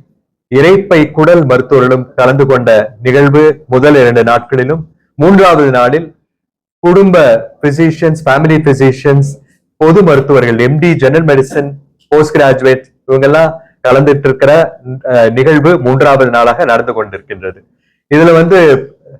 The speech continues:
மூன்று விஷயங்கள், அஹ், நடத்தப்பட்டிருக்கின்றது. ஒன்று, Liver in Focus என்ற வெப்சைட் டாக்டர் மித்ரா பிரசாத் அவர்களால் உருவாக்கப்பட்டது.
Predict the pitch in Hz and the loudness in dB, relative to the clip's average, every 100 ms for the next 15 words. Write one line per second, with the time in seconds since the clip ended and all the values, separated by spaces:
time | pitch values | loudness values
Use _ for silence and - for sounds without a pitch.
0 | _ _ 127 147 202 196 190 143 123 135 | _ _ -4 0 2 2 2 2 0 -4
1 | 143 165 147 151 151 _ _ _ 123 120 | -4 -2 0 -2 -4 _ _ _ -2 0
2 | 117 120 139 139 131 117 117 104 117 107 | 0 0 -2 -2 -4 -2 -4 -4 -4 -2
3 | 107 143 139 - _ _ - 123 135 156 | 0 0 -2 -10 _ _ -2 0 2 2
4 | 185 175 - _ _ _ _ 127 156 208 | 2 0 -6 _ _ _ _ 0 2 2
5 | 180 156 151 139 120 101 - _ - 127 | 0 0 -2 0 -2 -6 -12 _ -6 -4
6 | 127 123 117 95 - _ _ _ 113 139 | -2 0 0 -2 -8 _ _ _ -2 -2
7 | 135 - 165 185 - - _ _ _ 127 | -2 -2 0 0 -2 -20 _ _ _ -4
8 | 131 - 120 120 - _ 131 135 - 170 | -2 -2 -2 -4 -10 _ -6 -6 -2 0
9 | 160 156 - - _ 135 131 147 135 131 | 2 0 -4 -18 _ -2 -2 0 0 -2
10 | - 127 127 127 120 110 90 _ _ _ | -2 0 0 0 0 0 -4 _ _ _
11 | _ _ _ - 135 143 143 120 - - | _ _ _ -4 0 2 0 -2 -4 -2
12 | 117 147 165 | 0 0 -2